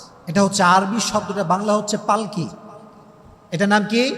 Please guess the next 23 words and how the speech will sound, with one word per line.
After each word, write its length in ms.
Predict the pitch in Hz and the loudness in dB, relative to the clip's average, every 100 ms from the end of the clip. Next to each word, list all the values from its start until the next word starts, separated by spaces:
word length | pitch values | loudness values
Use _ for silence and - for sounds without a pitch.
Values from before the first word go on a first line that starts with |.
| - - - - - - - - | -10 -14 -16 -16 -16 -16 -18 -10
আগের 320 | 160 175 208 | -4 -2 -2
যুগে 260 | 160 196 214 | -2 -4 -4
বিয়ে 240 | 170 208 | -2 -2
হতো 140 | 214 214 | -2 -4
কিসে 260 | 208 208 | -6 -4
চড়ে? 380 | 233 233 196 143 - - - - - - - | 0 2 2 -2 -10 -16 -16 -18 -18 -16 -2
পালকিতে 460 | 185 190 - - 180 | 0 0 -4 -10 -8
চড়ে। 240 | 156 120 104 - - - - - _ - | -8 -8 -12 -20 -20 -20 -20 -20 _ -2
তো 80 | 180 | 2
আয়েশা 380 | 175 240 269 277 | 4 4 4 4
রাদিয়াল্লাহু 560 | 269 247 254 262 247 | 2 2 0 2 0
তাআলা 200 | 254 240 | 2 0
আনহা 240 | 233 233 220 | 0 0 -4
পালকিতে 520 | - 214 220 220 247 | 0 0 0 -8 -8
ছিলেন, 300 | - 226 220 269 - - - - - - - - - _ _ _ | -8 -4 -6 -6 -12 -18 -20 -20 -20 -20 -20 -20 -20 _ _ _
প্রকৃতির 460 | 233 233 285 285 208 | 0 0 -2 -4 0
ডাকে 200 | 262 247 | 0 0
সাড়া 220 | - 233 | -2 -2
দেওয়ার 220 | 220 233 | 0 -2
জন্য 160 | 190 233 | -2 -4
পালকি 280 | - 208 208 | 0 -2 -2
থেকে 180 | 214 214 | -8 -6
নেমেছেন। 460 | 190 180 170 - | -4 -4 -4 -6